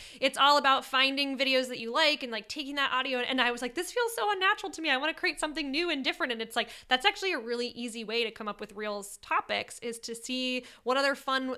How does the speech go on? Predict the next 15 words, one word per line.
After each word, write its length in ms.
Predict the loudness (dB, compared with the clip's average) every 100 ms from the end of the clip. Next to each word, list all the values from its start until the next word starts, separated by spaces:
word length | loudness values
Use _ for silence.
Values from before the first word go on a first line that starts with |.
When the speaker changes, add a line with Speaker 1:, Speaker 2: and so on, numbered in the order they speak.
| -6
Speaker 2:
you 80 | -4
know, 100 | -4
things 200 | -4 -2
are 60 | -2
maybe 200 | 0 -2
going 240 | 0 0
on 120 | 0 -2
in 80 |
an 80 | -2
industry 500 | -6 -6 -6 -6 -6 -2
outside 580 | -2 -4 -6 -4 -2
of 140 | -2 -4
yours, 500 | -6 -4 -4 -6 -10 -16 -20 -2
and 260 | 2 2 2
then 320 | 2 4 2